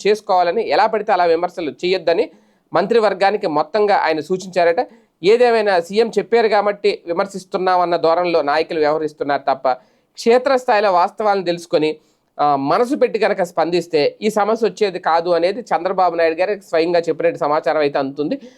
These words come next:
మరి ఇక్కడి నుంచి అయినా వాళ్ళు మారతారా లేదా అనేది. ఏది ఏమైనా, ఆవేశం ఏదో అంటారు కదా, తొందరపడితే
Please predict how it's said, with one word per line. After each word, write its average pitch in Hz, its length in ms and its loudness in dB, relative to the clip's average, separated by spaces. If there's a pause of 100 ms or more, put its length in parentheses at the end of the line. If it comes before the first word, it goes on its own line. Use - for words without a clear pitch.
(160)
మరి 190 120 2
ఇక్కడి 214 180 0
నుంచి 226 160 0
అయినా 202 240 2
వాళ్ళు 165 200 2
మారతారా 175 500 0
లేదా 143 340 2
అనేది. 120 300 -6
ఏది 202 180 2
ఏమైనా, 180 440 0
ఆవేశం 175 520 -2 (440)
ఏదో 160 140 4
అంటారు 160 260 -2
కదా, 143 260 0
తొందరపడితే 156 800 -2